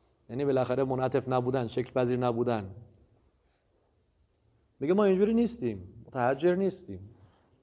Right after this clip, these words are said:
موقعیت ها رو هم می‌فهمیم، مصالح رو هم می‌فهمیم. مثلاً ما روز روزگاری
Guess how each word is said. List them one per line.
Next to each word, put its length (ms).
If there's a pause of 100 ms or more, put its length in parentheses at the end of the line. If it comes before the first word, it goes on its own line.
(920)
موقعیت 480
ها 60
رو 60
هم 80
می‌فهمیم، 460
مصالح 440
رو 100
هم 100
می‌فهمیم. 520 (2000)
مثلاً 360
ما 200
روز 240
روزگاری 720